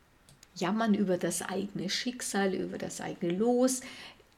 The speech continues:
ist uns vertraut und es schafft Verbindung. Ja, wenn man sagt, „Ah, mir geht's ganz schlecht“, dann kann man jammern oder, „Oh, schau mal, wie schlecht das Wetter ist“, dann gibt's bestimmt Leute, die damit einstimmen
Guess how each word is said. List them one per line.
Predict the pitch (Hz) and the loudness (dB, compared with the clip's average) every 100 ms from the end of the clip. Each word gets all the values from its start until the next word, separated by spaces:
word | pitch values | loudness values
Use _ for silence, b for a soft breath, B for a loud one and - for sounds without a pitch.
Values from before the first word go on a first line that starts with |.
| _ | _
ist | 208 - - - | 0 0 -4 -6
uns | 180 175 - | -6 -4 -6
vertraut | - 165 - 175 214 269 277 - | -6 -8 -6 0 4 4 2 4
und | 233 208 | 6 6
es | 208 - | 2 0
schafft | - 202 - - | 0 -2 -4 -4
Verbindung. | 202 214 240 214 170 165 - - _ _ 208 | 0 8 10 10 8 0 -10 -20 _ _ -10
Ja, | 196 214 | -6 -4
wenn | 202 185 - | -2 -4 -6
man | 196 | -10
sagt, | 196 190 | -10 -6
„Ah, | 190 | -4
mir | 185 190 | -2 0
geht's | 202 202 | -2 -2
ganz | - 185 - | -4 -4 -2
schlecht“, | - 180 - - | -4 -4 -6 -10
dann | - 170 190 175 180 202 | -6 -4 -4 -4 -6 -8
kann | 180 | -8
man | 180 180 | -6 -2
jammern | 180 208 190 180 | 4 6 6 4
oder, | 180 - | 2 2
„Oh, | - 214 190 | 4 4 4
schau | 185 - | 2 -4
mal, | 175 180 | -4 -4
wie | 185 | -4
schlecht | - 170 - | -4 -6 -6
das | 175 - | -6 -4
Wetter | 170 185 175 | -4 0 0
ist“, | 170 - | -2 -4
dann | 175 180 | -6 -6
gibt's | 185 202 - | -8 -10 -8
bestimmt | - - 202 202 | -8 0 0 2
Leute, | 175 175 | -2 -2
die | - 170 | -4 -4
damit | - 175 175 | -2 -2 -2
einstimmen | 196 233 254 - 214 202 196 | -2 0 -2 -2 2 4 4